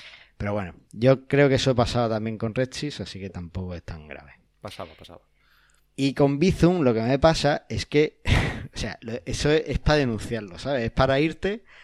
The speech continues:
Speaker 1: a la policía y llevarles el caso.
Speaker 2: Bueno, pues aquí la denuncia pública. Venga,
Speaker 1: En
Speaker 2: ¿qué pasa?
Speaker 1: diciembre,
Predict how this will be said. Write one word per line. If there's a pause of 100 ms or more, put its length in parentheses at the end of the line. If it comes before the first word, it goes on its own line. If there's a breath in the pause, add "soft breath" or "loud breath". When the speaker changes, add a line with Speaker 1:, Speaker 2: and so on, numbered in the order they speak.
(240 soft breath)
Speaker 1:
a
la
policía
y
llevarles
el
caso. (220)
Speaker 2:
Bueno,
pues (100)
aquí
la
denuncia
pública.
Venga,
Speaker 1:
En
Speaker 2:
¿qué
pasa?
Speaker 1:
diciembre,